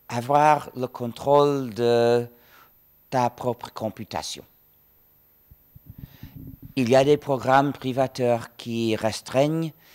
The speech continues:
y compris l'exécution des copies autorisées.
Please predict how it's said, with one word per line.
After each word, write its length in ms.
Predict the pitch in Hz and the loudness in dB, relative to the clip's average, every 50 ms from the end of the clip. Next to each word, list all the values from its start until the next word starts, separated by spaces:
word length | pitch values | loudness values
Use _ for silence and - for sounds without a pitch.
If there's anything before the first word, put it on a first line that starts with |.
| _ _ _ - - - | _ _ _ -10 -8 -8
y 100 | 123 123 | -6 -6
compris 840 | - - 135 127 120 - - 139 143 143 139 135 135 131 - - _ _ _ _ _ _ _ | -4 -4 -4 -4 -4 -8 -8 -6 -4 -4 -4 -4 -4 -6 -8 -12 _ _ _ _ _ _ _
l'exécution 960 | 104 113 127 135 123 110 123 123 - - 139 127 - - - 151 135 107 - - _ _ _ _ _ _ _ _ _ | -4 0 0 0 0 -2 -10 -12 -12 -12 -14 -12 -12 -8 -6 -6 -6 -6 -8 -14 _ _ _ _ _ _ _ _ _
des 100 | 117 113 | -10 -10
copies 440 | - - 131 120 - - 147 147 - - | -8 -10 -12 -12 -10 -12 -12 -12 -10 -8
autorisées. 880 | - 123 117 - 120 117 101 101 113 117 110 - 165 175 135 - _ | -8 -8 -8 -6 -8 -8 -8 -8 -10 -10 -8 -8 -8 -8 -10 -12 _